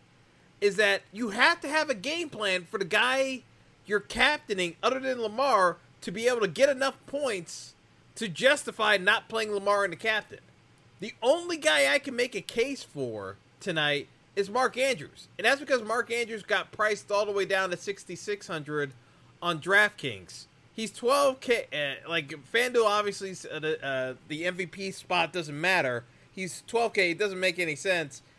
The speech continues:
Just pay Lamar seventeen K on FanDuel, call it a day. But on DraftKings, because he's sixty-six hundred,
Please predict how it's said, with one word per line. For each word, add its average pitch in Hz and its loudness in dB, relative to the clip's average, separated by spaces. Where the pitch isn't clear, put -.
Just 196 -4
pay 196 4
Lamar 170 -2
seventeen 175 -6
K 170 0
on 156 -4
FanDuel, 151 -2
call 165 -2
it - -
a 127 -6
day. 120 -4
But 196 2
on 180 0
DraftKings, 185 -2
because 214 -4
he's 196 -10
sixty-six 254 -12
hundred, 123 -8